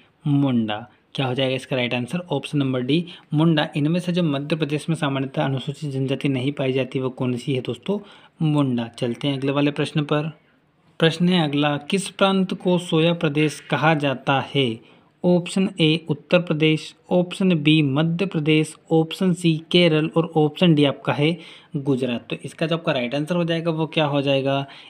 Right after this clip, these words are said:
इसका राइट आंसर हो जाएगा आपका ऑप्शन नंबर ए मध्य प्रदेश। क्या हो जाएगा दोस्तों इसका राइट आंसर? ऑप्शन नंबर ए मध्य प्रदेश, जिसे क्या कहा जाता है?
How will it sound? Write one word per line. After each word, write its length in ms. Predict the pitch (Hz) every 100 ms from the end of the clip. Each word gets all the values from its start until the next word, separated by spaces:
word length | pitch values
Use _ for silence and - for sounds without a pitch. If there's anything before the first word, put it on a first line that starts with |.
| -
इसका 280 | 143 - 202
राइट 220 | 196 190
आंसर 240 | 190 185
हो 60 | 185
जाएगा 280 | 175 170 165
आपका 220 | 165 - 180 -
ऑप्शन 420 | 143 139 - 185 180
नंबर 440 | 151 131 131 135 -
ए 260 | 135 135 135 - _ -
मध्य 500 | 151 156 143 113 127
प्रदेश। 420 | - 113 113 113 -
क्या 120 | 139
हो 100 | 135
जाएगा 180 | 139 139
दोस्तों 240 | 139 -
इसका 200 | 139 -
राइट 200 | 135 127
आंसर? 200 | 131 127 165
ऑप्शन 360 | 147 127 -
नंबर 300 | 135 127 123 131
ए 200 | 143 180 - - _ -
मध्य 420 | 120 147 170 190
प्रदेश, 300 | 175 156 160
जिसे 260 | 143 139 143
क्या 180 | 147 139
कहा 200 | 139 135
जाता 280 | 135 123 135
है? 260 | 127 156